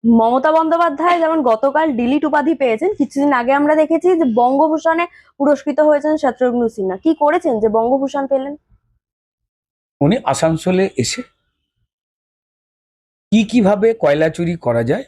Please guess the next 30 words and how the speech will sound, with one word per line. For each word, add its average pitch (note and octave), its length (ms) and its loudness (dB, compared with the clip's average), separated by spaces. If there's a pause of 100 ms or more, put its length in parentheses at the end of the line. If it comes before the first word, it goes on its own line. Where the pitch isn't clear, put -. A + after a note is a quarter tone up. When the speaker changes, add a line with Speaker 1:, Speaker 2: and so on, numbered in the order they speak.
(100)
Speaker 2:
সেটা E3+ 300 -6
সরজমিনে D#3+ 640 0
তদন্ত C3+ 400 0
করে F3+ 240 0
দেখে - 280 -8
গেছেন। - 380 -20 (1300)
শ্রদ্ধেয় A#2 380 2
অভিনেতা, C#3+ 580 -2 (1400)
কিছু D3+ 180 0
না C3+ 160 2
করলে D#3+ 300 2
হতো, D3+ 480 -2 (920)
মেয়েও C#3 260 4
দাঁড়িয়ে D3 320 2
গেছে, D3 260 -2
কোটি A#2+ 220 -4
কোটি C3 160 -4
টাকা C3+ 240 -4
রোজগার, A#2+ 440 -2 (760)
তারপর B2 340 -2
কেন C3 320 0
যে F3 80 2
এই E3+ 80 2
সমস্ত D3+ 380 -2
ইচ্ছা C#3 360 0
আমি B2 120 -2
তো D#3 80 0
বলতে A2+ 260 0
পারবো E3 240 2
না। F#3 200 -4